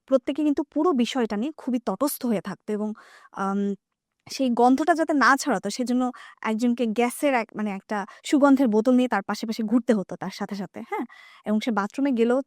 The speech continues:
সেই বাথরুমে কেউ সেকেন্ড টাইম যেতে পারতো না। তো হিটলারের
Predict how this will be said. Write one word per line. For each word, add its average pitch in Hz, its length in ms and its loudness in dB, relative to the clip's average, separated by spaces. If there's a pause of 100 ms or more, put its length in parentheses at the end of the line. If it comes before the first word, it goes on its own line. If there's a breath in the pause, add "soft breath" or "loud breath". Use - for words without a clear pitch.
(120)
সেই 320 300 -2
বাথরুমে 233 380 -2
কেউ 220 360 -2
সেকেন্ড 285 360 0
টাইম 277 200 0
যেতে 196 200 -6
পারতো - 300 -16
না। - 100 -14 (720 soft breath)
তো 214 80 -4
হিটলারের 262 440 0